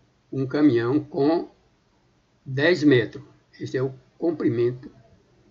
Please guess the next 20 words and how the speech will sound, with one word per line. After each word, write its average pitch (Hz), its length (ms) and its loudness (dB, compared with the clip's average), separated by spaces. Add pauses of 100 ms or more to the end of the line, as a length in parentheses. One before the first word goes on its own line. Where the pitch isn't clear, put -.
(680)
máximo. 131 600 -2 (1200)
Permitido. 120 680 -4 (400)
Vamos 123 220 -6
à 117 80 -4
próxima 143 380 -2
questão. 131 340 -6 (760)
Questão 147 380 0
trinta 190 440 2
e 170 80 8
oito. 107 420 0
Qual 196 380 4
é 165 120 -2
a 170 100 2
placa? - 560 -6 (240)
Velocidade 127 1000 -2
máxima 160 800 0 (140)
permitida. 127 760 2 (280)
Veja 131 260 -6
as - 100 -10
placas. 127 640 -12